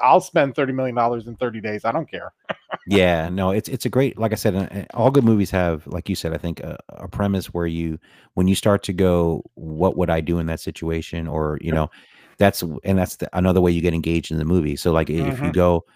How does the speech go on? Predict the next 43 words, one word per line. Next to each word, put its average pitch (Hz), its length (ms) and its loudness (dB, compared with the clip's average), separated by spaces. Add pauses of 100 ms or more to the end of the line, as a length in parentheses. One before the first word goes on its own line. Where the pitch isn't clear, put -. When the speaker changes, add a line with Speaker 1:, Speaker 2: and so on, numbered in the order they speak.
(420)
Speaker 2:
like 92 120 0
you 92 60 0
said, 98 160 4
if 80 80 4
the 85 80 0
premise 101 360 2
was, 80 380 0
"Oh, 71 220 -2
that's 71 180 -2
ridiculous. 71 600 -4
I, 76 100 -8
I, 73 300 -4
Speaker 1:
Yeah. 76 180 -6
Speaker 2:
I 73 40 -4
don't 76 120 -2
even, 73 200 -2
that 78 160 0
doesn't 76 200 0
even 73 180 0
make 73 140 -2
sense 73 240 -4
to 76 100 -4
me," 73 100 2
then 73 200 0
you're, 76 160 0
you're 78 200 2
already 73 220 4
out. 69 280 -4
But, - 220 -6
uh, 73 140 0
like 113 140 -2
I - 40 -6
said, 78 180 2
I - 20 4
Speaker 1:
Mm-hmm. 76 60 0
Speaker 2:
think 82 140 0
that 80 120 4
premise 82 340 2
is, 78 160 -2 (580)
in 107 100 8
any 135 160 10
movie, 117 260 10
a, 82 80 6